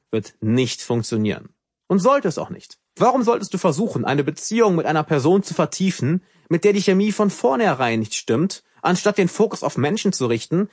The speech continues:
mit denen du dich von Anfang an gut verstehst? Genau, es ergibt keinen Sinn. Zusammenfassung.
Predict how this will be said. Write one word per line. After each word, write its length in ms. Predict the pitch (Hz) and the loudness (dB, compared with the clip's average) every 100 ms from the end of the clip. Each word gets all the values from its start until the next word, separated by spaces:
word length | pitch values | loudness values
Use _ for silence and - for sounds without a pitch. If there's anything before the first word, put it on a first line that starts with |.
| _ | _
mit 180 | - 147 | -2 0
denen 120 | 175 | 0
du 60 | 151 | 0
dich 140 | 139 | -4
von 160 | - 117 | -4 -2
Anfang 400 | - 165 175 170 | 0 0 0 -2
an 200 | 131 143 | 0 -2
gut 160 | - 110 | -4 -4
verstehst? 680 | 135 123 123 104 - - _ _ _ - | -4 -4 -4 -4 -8 -18 _ _ _ -2
Genau, 280 | 220 147 _ _ _ _ | 0 0 _ _ _ _
es 140 | - 120 | -8 -4
ergibt 460 | 107 127 123 - _ | -2 -4 -6 -10 _
keinen 440 | - 101 101 101 - | -4 0 0 -2 -6
Sinn. 320 | 104 110 - _ _ _ _ _ | -6 -6 -6 _ _ _ _ _
Zusammenfassung. 840 | - 233 190 127 - 82 - - | 0 2 2 0 -4 -10 -12 -16